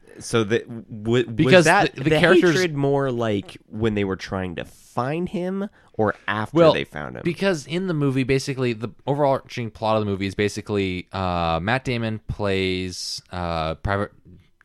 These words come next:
Speaker 2: uh, John, or John Ryan,
Speaker 1: Mm-hmm.
Speaker 2: John Patrick Ryan. Um, his brothers, every single one of his other brothers, all, all four,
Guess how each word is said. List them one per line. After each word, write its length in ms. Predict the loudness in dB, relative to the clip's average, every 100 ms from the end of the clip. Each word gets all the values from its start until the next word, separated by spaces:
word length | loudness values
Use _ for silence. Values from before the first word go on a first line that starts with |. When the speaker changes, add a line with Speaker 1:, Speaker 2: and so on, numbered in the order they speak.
| -10
Speaker 2:
uh, 380 | -4 -2 -2 -4
John, 460 | -4 -4 -4 -6 -12
or 240 | -10 -10 -6
John 200 | -2 -2
Ryan, 340 | -2 -4 -6 -6
Speaker 1:
Mm-hmm. 180 | -6
Speaker 2:
John 140 | -4 -2
Patrick 260 | -4 -6 -8
Ryan. 340 | -8 -8 -12 -16 -20 -20 -20 -20 _ _ _ -4
Um, 600 | 0 2 2 2 0 -4 -6 -6 -8 -8
his 260 | -2 0 0
brothers, 840 | 0 2 4 2 0 -4 -10 -12 _ -8
every 220 | -2 -2 -2
single 240 | -2 0
one 120 | 0
of 60 | -2
his 100 | 0
other 120 | 0
brothers, 280 | 0 -2 -4
all, 280 | -4 -6 -4
all 180 | 0 0
four, 340 | 2 -2 -2